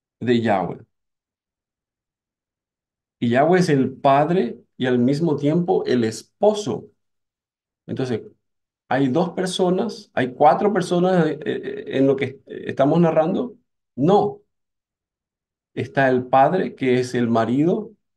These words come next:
y está el hijo, que es la esposa. Entonces, son diferentes formas, diferentes formas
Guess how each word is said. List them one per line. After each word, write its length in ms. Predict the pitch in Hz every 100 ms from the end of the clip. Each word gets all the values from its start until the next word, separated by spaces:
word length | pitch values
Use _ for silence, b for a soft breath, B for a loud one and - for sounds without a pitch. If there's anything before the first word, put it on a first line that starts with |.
| _ _ -
y 140 | 120
está 280 | 117 117 143
el 140 | 139 135
hijo, 520 | 143 - 170 - - _ _ _
que 140 | - 123
es 40 |
la 80 | 147
esposa. 560 | 170 220 208 - - - _ _ _ _ _ -
Entonces, 400 | 113 131 110 -
son 280 | 170 180 170
diferentes 800 | 156 143 147 160 233 240 175 175
formas, 720 | 208 208 147 107 135 - _ _ _ _ _ -
diferentes 760 | 120 123 135 160 196 180 151
formas 500 | 156 185 143 139 143